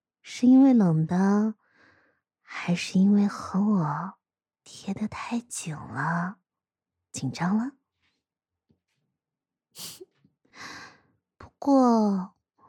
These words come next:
我记得你胆子不是挺大的吗？怎么大了？我记得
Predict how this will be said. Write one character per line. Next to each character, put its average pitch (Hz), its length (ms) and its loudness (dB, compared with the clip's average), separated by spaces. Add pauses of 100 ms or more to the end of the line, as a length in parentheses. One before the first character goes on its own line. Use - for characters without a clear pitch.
(260)
我 196 60 -2
记 254 440 0
得 180 640 -2 (640)
你 226 140 2
胆 185 260 2
子 196 120 -2
不 208 120 -2
是 247 140 -2
挺 156 340 -8
大 240 260 -4
的 220 120 -8
吗？ 156 560 -6 (2500)
怎 - 280 -10
么 143 220 -6
大 262 300 2
了？ 180 720 -4 (2500)
我 196 60 -2
记 247 300 0
得 202 540 -2